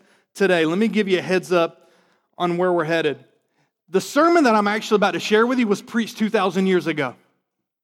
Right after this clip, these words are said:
My goal today is not to mess it up. Really, Peter preached this sermon at Pentecost. Three thousand people got saved.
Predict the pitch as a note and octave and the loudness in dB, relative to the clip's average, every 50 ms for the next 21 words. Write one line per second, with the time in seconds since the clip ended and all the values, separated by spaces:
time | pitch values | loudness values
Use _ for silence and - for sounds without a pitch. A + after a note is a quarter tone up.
0 | _ _ _ _ _ _ _ _ _ _ _ _ _ _ - E3 F#3+ G#3+ A#3+ D4+ | _ _ _ _ _ _ _ _ _ _ _ _ _ _ -4 0 2 4 4 4
1 | C#4+ A#3 C#4 C4+ C4+ C4 C4+ - A#3+ G#3+ B3 C4+ C#4 C4 A3 - G3+ G#3 G#3 G#3 | 4 4 6 6 6 4 2 2 2 4 4 4 4 4 2 4 4 2 2 2
2 | G3+ - A3+ G#3 G3+ G#3 G3+ G#3 G#3 G3+ F#3+ F#3 D3 A#2+ - - - _ _ _ | 0 0 0 2 2 2 0 0 0 2 2 2 2 0 -4 -14 -20 _ _ _
3 | _ _ _ _ _ _ _ _ _ - B3 B3+ G#3 F3 D#3+ - - B3 C#4 D#4 | _ _ _ _ _ _ _ _ _ 2 4 4 4 4 2 0 2 2 4 4
4 | E4 D#4 - - - B3+ C4+ C4+ - - - - C4 B3+ - - - B3+ A#3+ A3+ | 4 2 0 0 0 2 2 2 0 -2 -2 0 0 0 0 0 0 2 2 2
5 | G#3+ G3 G3 G3 F#3 F#3+ - - - - A3 C4+ B3+ - - - C4+ B3 A3+ A3 | 4 4 4 2 2 -2 -6 -16 -8 -4 -4 -4 -4 -4 -2 0 2 2 2 0
6 | A3 - G3 F#3 F3+ F3 - - - - - - _ - - - B3+ C4+ E4 F4 | 0 0 2 2 2 0 -2 -8 -18 -20 -20 -20 _ -14 -8 -4 2 4 6 6
7 | E4 - - D4+ C#4+ C#4 D4 B3 C4+ C4+ B3+ - - - D4+ D4 A#3+ - - A#3 | 6 4 4 4 4 4 4 4 2 0 0 0 2 2 4 4 4 2 4 4
8 | G#3 G3+ G3 F#3 - - - - - F#3 G#3+ G#3+ G#3 - - A#3+ A3 F#3+ D3+ B2 | 4 6 4 4 0 -4 -14 -10 -4 -2 -2 -2 -2 -2 0 0 2 2 2 0
9 | A#2+ - - _ | -4 -10 -18 _